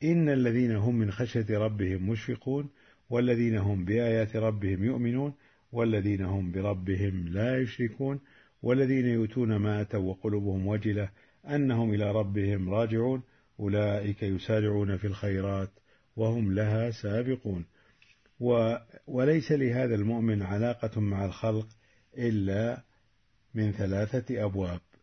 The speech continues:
الكافر يدعوه إلى الله، والجاهل يعلمه، والمحتاج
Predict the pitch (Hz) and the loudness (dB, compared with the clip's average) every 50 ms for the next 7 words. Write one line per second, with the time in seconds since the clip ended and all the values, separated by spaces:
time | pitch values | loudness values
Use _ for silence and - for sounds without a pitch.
0 | _ _ _ _ _ _ _ _ _ _ _ _ _ _ - 110 104 95 101 - | _ _ _ _ _ _ _ _ _ _ _ _ _ _ -4 -2 -2 -2 0 0
1 | 123 117 104 92 107 101 87 87 90 95 92 107 104 120 113 107 107 107 107 104 | 2 2 2 2 0 -2 -2 -2 -4 -2 -2 0 0 2 2 2 2 2 2 0
2 | 104 107 113 123 131 131 120 - 117 107 101 98 92 101 113 110 101 98 104 98 | 0 0 0 -2 -2 -4 -6 -6 -2 -2 0 0 0 0 0 2 2 2 0 0
3 | 90 87 101 117 120 127 120 110 117 127 135 151 156 143 - _ _ _ _ _ | 0 0 2 2 2 2 2 2 0 0 0 -2 -4 -4 -8 _ _ _ _ _
4 | _ _ _ _ _ _ _ _ _ - - 123 120 113 110 110 110 104 104 107 | _ _ _ _ _ _ _ _ _ -8 -2 0 2 2 2 2 2 0 -2 -4
5 | - - _ _ _ - 151 160 160 139 117 101 - - - 117 110 107 104 101 | -6 -8 _ _ _ -6 -2 0 0 0 0 -2 -4 -4 -4 0 0 2 2 0
6 | 98 | -2